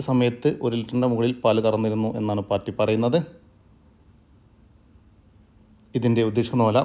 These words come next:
പന്ത്രണ്ടായിരത്തി അഞ്ഞൂറ് രൂപ. സ്ഥലം തൃശ്ശൂർ ജില്ലയിലെ എടക്കര. ഈ ആടിന് ഡെലിവറി വാഹനങ്ങൾ പോകുന്ന എല്ലാ ഹൈവേ റോഡുകൾ വഴിയും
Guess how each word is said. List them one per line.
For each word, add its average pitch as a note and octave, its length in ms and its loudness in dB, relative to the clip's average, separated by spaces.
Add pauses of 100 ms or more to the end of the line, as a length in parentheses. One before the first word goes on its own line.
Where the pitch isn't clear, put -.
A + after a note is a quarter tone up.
(120)
പന്ത്രണ്ടായിരത്തി A2+ 720 2
അഞ്ഞൂറ് G#2 340 0
രൂപ. F#2+ 100 -6 (1400)
സ്ഥലം F3 240 10 (160)
തൃശ്ശൂർ D#3 360 4
ജില്ലയിലെ C3 400 6 (280)
എടക്കര. A#2+ 320 4 (840)
ഈ D3+ 100 6 (140)
ആടിന് C#3+ 300 8 (1200)
ഡെലിവറി D3+ 320 8
വാഹനങ്ങൾ D#3 400 8
പോകുന്ന C#3 260 6 (340)
എല്ലാ C#3 300 6
ഹൈവേ B2 260 6
റോഡുകൾ A2+ 300 2
വഴിയും A2+ 240 0